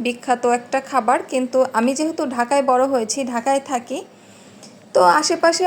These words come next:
অনেকেই আছে যারা নোয়াখালী, বরিশাল, কুমিল্লা, খুলনা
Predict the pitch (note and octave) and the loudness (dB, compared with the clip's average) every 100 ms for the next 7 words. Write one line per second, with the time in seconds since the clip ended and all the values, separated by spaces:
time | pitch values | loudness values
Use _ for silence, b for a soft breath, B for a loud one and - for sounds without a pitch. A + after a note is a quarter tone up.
0 | C#4+ D4 D#4 E4 D#4+ B3+ B3 D4 C#4 B3+ | 4 4 2 0 2 2 2 0 0 4
1 | B3 A#3 A#3 A3+ - A#3 A#3+ B3 C#4 A#3+ | 4 6 6 4 2 2 4 4 2 0
2 | A#3+ G#3+ A3 A3+ A#3 A3 A3+ A#3 A3+ G#3+ | 0 0 -2 -2 -2 -2 -2 -4 -4 -2
3 | G#3+ A3+ - B3 A#3 | -2 -2 -2 0 2